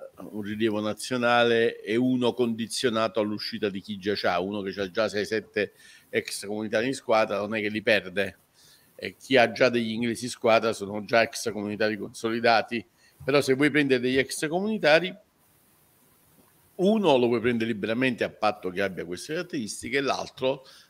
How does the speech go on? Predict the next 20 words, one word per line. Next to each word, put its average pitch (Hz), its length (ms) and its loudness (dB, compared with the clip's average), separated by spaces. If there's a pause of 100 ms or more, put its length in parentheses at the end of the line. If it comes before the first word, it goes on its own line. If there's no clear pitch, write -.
a 107 140 -6
patto - 360 -6
che 92 120 -6
ne 92 100 -6
esca 92 320 -6
uno. 85 480 -8 (340)
Ora 117 200 2
Loftus-Cheek 127 1000 -4 (480)
non 151 420 2
è 110 200 -2
extracomunitario 147 1000 -4
e 147 60 -8
quindi 101 420 -6
per 113 160 -4
il 117 80 -4
Milan 95 400 -8
si - 140 -8
apre 80 180 -6
uno 78 140 -12
slot, - 500 -14